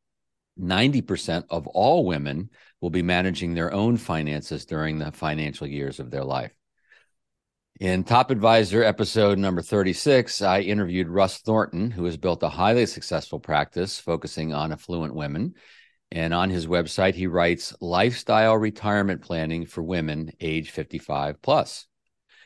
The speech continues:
Then in episode thirty-seven, I interviewed Adri Miller Heckman, who coaches advisors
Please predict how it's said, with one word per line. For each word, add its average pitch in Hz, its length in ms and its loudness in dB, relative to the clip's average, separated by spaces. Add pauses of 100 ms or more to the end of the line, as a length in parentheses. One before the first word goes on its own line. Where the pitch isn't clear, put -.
(140)
Then 110 180 4
in 127 60 4
episode 110 480 2
thirty-seven, 104 840 2
I 95 240 2
interviewed 95 440 2
Adri 95 520 0
Miller 95 340 2
Heckman, 90 480 -2
who 90 200 -2
coaches 95 440 -2
advisors 85 640 0